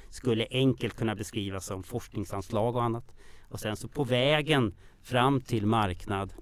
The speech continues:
skulle man kunna tänka sig milstolpesersättningar till ett S M E. Erik, du pratade om att många av de här bolagen är, eh, mindre, eh, företag som, om man lyckas komma in i någon fas,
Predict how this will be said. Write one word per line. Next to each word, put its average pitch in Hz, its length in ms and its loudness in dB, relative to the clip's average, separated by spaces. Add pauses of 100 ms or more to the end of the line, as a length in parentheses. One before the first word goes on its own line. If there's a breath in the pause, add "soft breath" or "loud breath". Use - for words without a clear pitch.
(600)
skulle - 300 0
man 143 120 4
kunna 87 160 -6
tänka 131 280 0
sig 135 160 0
milstolpesersättningar 117 1700 -2
till 131 180 -2
ett 120 140 -4
S 117 180 -4
M 117 140 2
E. 123 200 -2
Erik, 117 240 -4
du 110 80 -8
pratade 117 340 -2
om 107 80 0
att 104 80 -2
många 107 220 -4
av 101 60 -8
de 117 120 -4
här 104 80 -4
bolagen 117 380 -8 (680 loud breath)
är, 101 280 -2 (260)
eh, 101 220 0
mindre, 107 500 2 (160)
eh, 101 220 -2
företag 104 440 0
som, 101 200 -2 (340 soft breath)
om 110 180 2
man 107 160 2
lyckas 117 400 -2
komma 120 320 2
in 110 220 4
i 107 60 2
någon 107 300 0
fas, 101 520 -4